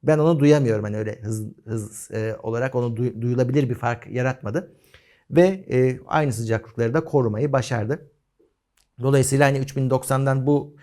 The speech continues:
kü-, daha küçük, e, tasarıma geçmeleri bir şey değiştirmemiş. E, o konuda korkulacak bir şey yok. Muhtemelen üreticilerin kartlarında da yine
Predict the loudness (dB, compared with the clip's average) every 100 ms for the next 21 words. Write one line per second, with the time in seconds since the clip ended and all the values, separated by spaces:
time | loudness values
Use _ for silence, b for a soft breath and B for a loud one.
0 | b b _ -10 -2 2 2 0 -6 -8
1 | -10 -20 _ -4 -4 -4 -4 -4 -4 -4
2 | -6 -6 -4 -2 -2 0 2 2 0 -4
3 | -4 -4 -8 -16 b b b b -2 -2
4 | -2 -2 0 -2 -2 0 0 0 0 -2
5 | -4 -2 0 0 -4 -6 -4 -2 -2 -2
6 | -2 -4 -2 -2 -2 -2 -4 -4 -6 -8
7 | -4 -4 -4